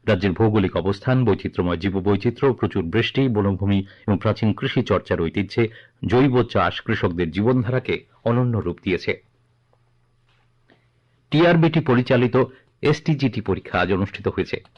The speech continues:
রাজ্যে মোট তেষট্টিটি কেন্দ্রে উনিশ হাজার নশো একষট্টি পরীক্ষার্থী এই পরীক্ষায় বসেন। টিআরবিটির চেয়ারম্যান প্রত্যুষ রঞ্জন দেব বিভিন্ন পরীক্ষা কেন্দ্র পরিদর্শনের পর জানান,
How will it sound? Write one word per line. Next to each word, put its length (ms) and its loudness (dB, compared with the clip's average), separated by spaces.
রাজ্যে 200 0
মোট 200 4
তেষট্টিটি 520 0
কেন্দ্রে 260 -4
উনিশ 340 2
হাজার 240 0
নশো 300 0
একষট্টি 420 -2
পরীক্ষার্থী 580 -2
এই 40 -2
পরীক্ষায় 380 -4
বসেন। 280 -2
টিআরবিটির 500 0
চেয়ারম্যান 360 2
প্রত্যুষ 460 0
রঞ্জন 280 0
দেব 120 -2
বিভিন্ন 320 -2
পরীক্ষা 340 -2
কেন্দ্র 260 -2
পরিদর্শনের 560 -2
পর 140 -4
জানান, 280 0